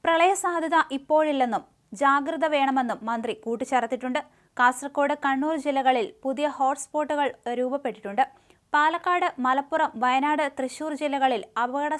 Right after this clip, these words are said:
സാധ്യതയുള്ള പുതിയ സ്ഥലങ്ങളും കണ്ടെത്തിയിട്ടുണ്ട്. മണ്ണെടുപ്പ് നടക്കുന്ന സ്ഥലങ്ങളും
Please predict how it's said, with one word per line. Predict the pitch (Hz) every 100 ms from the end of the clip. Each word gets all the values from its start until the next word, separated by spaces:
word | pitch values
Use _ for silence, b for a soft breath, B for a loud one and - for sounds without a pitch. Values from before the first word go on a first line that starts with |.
| -
സാധ്യതയുള്ള | 262 254 254 262 254 240 B B B -
പുതിയ | 311 349 359
സ്ഥലങ്ങളും | - 302 294 277 208 214
കണ്ടെത്തിയിട്ടുണ്ട്. | 233 233 240 196 - 214 254 b b b
മണ്ണെടുപ്പ് | 269 294 320 359 370 359
നടക്കുന്ന | 330 330 320 330
സ്ഥലങ്ങളും | - 277 277 277 240